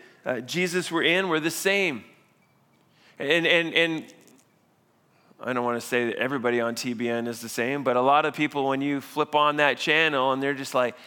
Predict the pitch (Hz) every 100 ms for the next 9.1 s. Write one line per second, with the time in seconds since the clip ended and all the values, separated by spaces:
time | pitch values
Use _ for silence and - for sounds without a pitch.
0 | - - 117 113 110 110 117 113 113 104
1 | 113 110 110 110 110 110 110 110 127 123
2 | - - - - 120 147 151 151 139 156
3 | 156 - 175 170 175 170 - - - -
4 | - 147 139 - 131 127 135 131 107 104
5 | 107 123 - - 139 156 135 - - -
6 | - 165 196 202 175 180 151 175 156 147
7 | 143 139 131 185 170 175 170 - 170 156
8 | 147 131 131 127 127 139 135 151 - 147